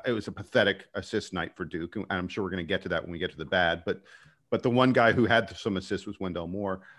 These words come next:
Um, a-, and a, a freaky stat: Wendell played more than thirty-five minutes in this game, and he had a plus minus of plus six.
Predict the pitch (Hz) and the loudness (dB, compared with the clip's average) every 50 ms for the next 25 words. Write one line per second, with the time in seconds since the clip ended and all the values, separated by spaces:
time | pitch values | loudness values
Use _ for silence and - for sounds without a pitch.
0 | - _ _ 123 117 107 107 113 - - 139 135 - 147 127 120 117 120 - - | -20 _ _ 2 2 2 2 0 0 0 0 2 4 4 4 4 2 0 -2 -12
1 | _ _ - 120 - - 107 - - - - 165 202 196 190 151 117 - - - | _ _ -4 -4 -4 -4 -14 -14 -10 0 2 2 2 2 0 -4 -4 -4 2 4
2 | 127 120 95 87 90 - - _ _ _ _ _ _ _ - _ _ _ _ _ | 6 6 6 4 2 0 -8 _ _ _ _ _ _ _ -20 _ _ _ _ _
3 | - _ _ _ _ _ _ _ _ _ _ _ _ - 165 202 202 180 127 156 | -20 _ _ _ _ _ _ _ _ _ _ _ _ 2 4 6 6 6 6 6
4 | 147 135 127 123 120 107 107 95 - 127 139 151 143 151 127 113 117 113 107 - | 6 6 6 4 2 2 0 0 2 2 2 4 4 4 2 4 2 0 -2 0
5 | - 107 104 98 - - 107 98 95 98 95 - - 117 110 110 101 - - - | -2 -2 -2 -2 0 0 2 2 2 0 -2 -2 0 2 2 0 -2 -6 -4 -2
6 | 135 139 139 139 139 135 131 131 _ _ _ _ _ _ _ _ _ _ _ - | 0 0 0 0 -2 -2 -4 -4 _ _ _ _ _ _ _ _ _ _ _ 2
7 | 143 139 131 120 120 - 156 170 165 - 147 135 131 120 - - 113 - - - | 4 4 4 4 4 4 4 4 6 4 4 4 4 2 2 -2 -4 -4 0 4
8 | 139 123 120 - - - - - 135 95 - - - - - - - | 4 4 4 2 -8 -12 -4 0 0 0 0 -4 -12 -12 -14 -14 -16